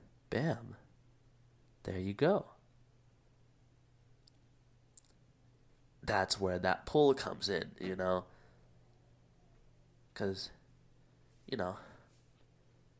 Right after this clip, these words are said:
you can push forward with different meaning,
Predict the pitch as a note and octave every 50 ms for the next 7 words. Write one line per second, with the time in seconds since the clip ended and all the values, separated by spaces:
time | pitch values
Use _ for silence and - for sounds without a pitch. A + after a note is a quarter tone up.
0 | _ - - - - A#2+ A#2 - - C#3 B2 A#2 A2+ A2+ - B2 G#2+ G#2 - -
1 | - A2+ G2 G2 F#2+ F#2 F#2+ F#2 F#2 - - - - - - - - - - -
2 | - - - - - - - - - F2 F#2 F#2 F2+ - - - - - - -
3 | - - - - - - - - - - - - - - - - - - - -
4 | - - - - - - - - - - - - - - - - - - - -
5 | G#2 F#2 - - - F2 A2 G#2+ G#2 G#2 G2+ G2+ G2 A2 A#2